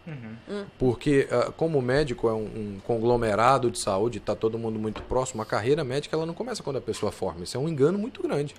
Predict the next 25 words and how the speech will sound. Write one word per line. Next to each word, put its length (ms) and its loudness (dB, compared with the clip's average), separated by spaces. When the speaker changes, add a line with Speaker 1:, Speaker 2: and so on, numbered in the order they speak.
Speaker 1:
Por 260 2
isso 340 2
que 80 -2
eu 80 4
chamo 300 4
vocês, 520 2
falo 180 4
pra 100 -2
vocês, 340 -2
não 320 4
falem 680 -2
dentro 280 -4
do 140 -8
consultório 840 -4
que 80 -12
vocês 240 -6
são 100 -6
acadêmicos 420 -6
de 60 -6
medicina, 560 -8
vocês 160 -10
são 140 -8
médicos 340 -6
em 80 -4
formação. 640 -2